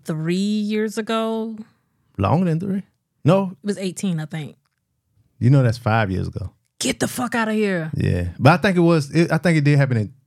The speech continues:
Speaker 2: uh, twenty. Hmm.
Speaker 1: I was still living in my apartment at the time, so.
Speaker 2: Well, if it was
Speaker 1: That was
Speaker 2: eighteen, that's
Speaker 1: five
Speaker 2: five
Speaker 1: years
Speaker 2: years
Speaker 1: ago.
Speaker 2: ago.
Speaker 1: God damn.
Speaker 2: I just remember it happening, um, yeah,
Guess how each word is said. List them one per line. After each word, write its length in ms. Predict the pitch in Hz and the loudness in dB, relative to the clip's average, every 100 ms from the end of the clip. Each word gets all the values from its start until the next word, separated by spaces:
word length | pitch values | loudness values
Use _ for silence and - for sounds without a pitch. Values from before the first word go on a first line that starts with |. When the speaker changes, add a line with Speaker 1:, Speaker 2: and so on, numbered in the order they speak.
| _ | _
Speaker 2:
uh, 160 | 107 101 | -2 0
twenty. 360 | - 120 104 - _ _ _ _ _ _ _ _ _ _ _ _ _ _ _ _ _ _ _ | 2 2 2 -4 _ _ _ _ _ _ _ _ _ _ _ _ _ _ _ _ _ _ _
Hmm. 300 | 175 214 147 87 - - | -4 2 2 2 -8 -6
Speaker 1:
I 80 | 185 | -2
was 100 | 247 | -2
still 160 | - 233 | -2 -2
living 240 | 214 202 | -2 -2
in 60 | 185 | -4
my 120 | 160 | -4
apartment 480 | 147 196 - 139 - | -4 -6 -6 -12 -12
at 100 | - | -12
the 60 | |
time, 300 | 151 147 113 - | -10 -10 -10 -8
so. 280 | 151 131 - - - - - - - | -8 -8 -12 -10 -6 -6 -8 -14 0
Speaker 2:
Well, 160 | 104 107 | 4 6
if 80 | 135 | 6
it 80 | |
was 100 | 151 | 6
Speaker 1:
That 120 | 127 135 | 4 4
was 100 | 151 | 2
Speaker 2:
eighteen, 140 | 147 | 2
that's 140 | 127 180 | 2 2
Speaker 1:
five 60 | |
Speaker 2:
five 160 | 123 120 | 2 4
Speaker 1:
years 100 | 123 | 2
Speaker 2:
years 100 | 104 | 0
Speaker 1:
ago. 160 | 98 92 | 0 -2
Speaker 2:
ago. 100 | - | -4
Speaker 1:
God 340 | 262 277 160 139 - | -2 0 -2 -8 -8
damn. 560 | 226 349 320 175 139 143 | -2 0 2 0 0 4
Speaker 2:
I 80 | 175 | 4
just 180 | 185 | 4
remember 300 | 170 165 160 139 | 4 4 4 4
it 60 | |
happening, 440 | 143 143 135 127 120 - | 4 4 4 4 2 2
um, 800 | 110 107 104 101 98 95 92 - | 2 2 2 2 2 0 -4 4
yeah, 300 | 165 143 | 4 6